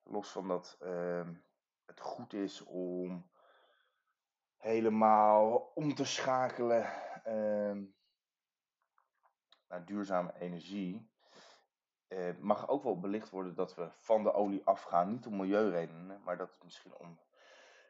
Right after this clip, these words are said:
humanitaire redenen, eh, dat dat ook een drijver is om van olie af te gaan. Ehm, dus ja, dat, dat, dat, dat, die, dat vond ik wel een verfrissende gedachte.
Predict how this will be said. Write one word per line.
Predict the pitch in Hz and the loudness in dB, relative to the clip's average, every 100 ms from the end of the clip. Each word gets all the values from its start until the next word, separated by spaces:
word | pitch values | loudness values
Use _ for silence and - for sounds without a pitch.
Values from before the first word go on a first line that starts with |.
| _ | _
humanitaire | 92 92 87 123 120 98 | -8 -6 -2 4 4 4
redenen, | 80 80 80 78 78 73 - | 0 -4 -6 -10 -14 -14 -20
eh, | - 73 76 - - - | -16 -12 -12 -14 -18 -18
dat | 90 92 | -18 -2
dat | 101 113 | 0 2
ook | 110 | 2
een | - | 0
drijver | 87 85 85 - - | -4 0 0 -2 -14
is | - - | -20 -20
om | _ _ | _ _
van | - - - | -20 -20 -10
olie | 87 85 85 _ | -8 -8 -14 _
af | 82 - | -4 -4
te | - | -10
gaan. | - - - _ _ _ _ _ - - - _ _ _ _ | -14 -14 -14 _ _ _ _ _ -20 -20 -20 _ _ _ _
Ehm, | - 92 87 85 85 80 80 78 - _ _ _ _ | -8 -4 -2 -2 -4 -8 -12 -18 -20 _ _ _ _
dus | - 147 | -8 0
ja, | 165 151 | 10 10
dat, | 101 - - | 10 -2 -10
dat, | 135 - | -10 -8
dat, | 139 _ | -16 _
dat, | - - | -20 -20
die, | - - - | -18 -16 -10
dat | - 120 | -10 -10
vond | 127 | -10
ik | 120 | -2
wel | 120 | -2
een | |
verfrissende | - 101 131 123 104 | -4 -10 -10 -6 -8
gedachte. | 95 98 113 - 95 | 2 4 4 0 -8